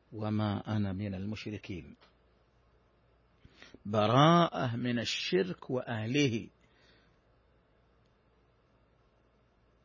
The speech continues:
ومنها أيضًا لا يصح العمل إلا موافقاً لما جاء به الرسول صلى الله عليه وآله وسلم، فلو اختلف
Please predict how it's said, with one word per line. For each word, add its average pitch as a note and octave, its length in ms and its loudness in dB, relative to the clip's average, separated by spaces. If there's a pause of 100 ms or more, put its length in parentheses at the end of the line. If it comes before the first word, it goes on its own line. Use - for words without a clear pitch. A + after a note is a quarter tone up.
(280)
ومنها C#3+ 680 8
أيضًا D3 520 2 (840)
لا B2 420 6
يصح - 560 2
العمل A#2+ 640 2 (840)
إلا B2 600 6
موافقاً B2 920 4
لما A#2 400 2
جاء A#2 380 0
به A2+ 200 0
الرسول G2+ 460 -2
صلى G#2 240 -4
الله G#2 440 -2
عليه A2 280 -4
وآله G2 260 -8
وسلم، D#2+ 400 -16 (1300)
فلو C3 400 4
اختلف - 840 2